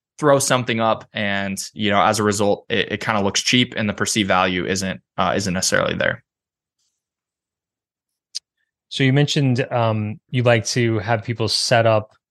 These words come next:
Speaker 2: their, their sales, uh, kinda evergreen, not, not, uh, be on the launch roller coaster. Um,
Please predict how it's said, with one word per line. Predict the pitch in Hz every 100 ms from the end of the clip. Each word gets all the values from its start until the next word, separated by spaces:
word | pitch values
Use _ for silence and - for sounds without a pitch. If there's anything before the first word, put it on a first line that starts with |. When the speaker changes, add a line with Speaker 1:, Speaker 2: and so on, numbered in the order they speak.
| -
Speaker 2:
their, | 120 113 110 107 107 104 -
their | 117 107
sales, | - 113 107 104 -
uh, | 120 104 101 95 _ _
kinda | - 113
evergreen, | 110 117 104 113 113 113 - _ _ -
not, | 110 107 107 - -
not, | 120 110 104 101 -
uh, | 110 104
be | 101 107
on | 104
the |
launch | 101 107 107
roller | 117 110
coaster. | 101 107 101 117 110 101 _ - - _ -
Um, | 110 104 107